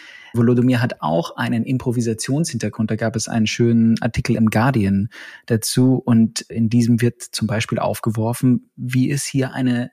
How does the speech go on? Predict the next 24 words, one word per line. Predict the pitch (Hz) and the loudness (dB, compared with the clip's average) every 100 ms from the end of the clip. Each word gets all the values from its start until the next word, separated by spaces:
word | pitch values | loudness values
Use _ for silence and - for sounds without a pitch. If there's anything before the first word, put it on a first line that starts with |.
| _ | _
direkte | 127 131 - 156 | -6 -6 -6 -8
Verbindung | - 143 170 208 160 120 131 - _ - - - _ _ | -6 -2 0 2 2 0 -2 -8 _ -20 -20 -20 _ _
zu | - - 175 | -4 2 4
seiner | 160 147 139 | 4 2 0
Ausbildung | 135 143 - 123 123 139 151 - - | -2 -2 2 2 4 2 -2 -6 -2
in | 139 | 2
der | 127 | 4
Improvisation | 131 135 123 120 117 - 147 | 2 0 0 0 0 2 2
gibt, | 120 - | 0 -2
dass | 117 | -6
er | - 123 123 | 0 0 0
eben | 131 123 123 - | 0 0 0 -4
in | 131 | -6
dieser | 123 120 - 139 | -4 -4 -6 -10
extremen | - - - 185 185 110 101 _ | -10 -10 -2 0 2 0 -2 _
Situation, | - 110 - 110 - 107 107 | -8 -8 -8 -12 -8 -6 -4
in | 107 | -6
der | 107 113 - | -6 -8 -8
er | 127 123 - | -10 -10 -10
und, | 107 - | -14 -14
und | 113 | -14
das | 107 - | -12 -4
Land | 120 143 | -4 -4
ist, | 87 110 - | -6 -10 -12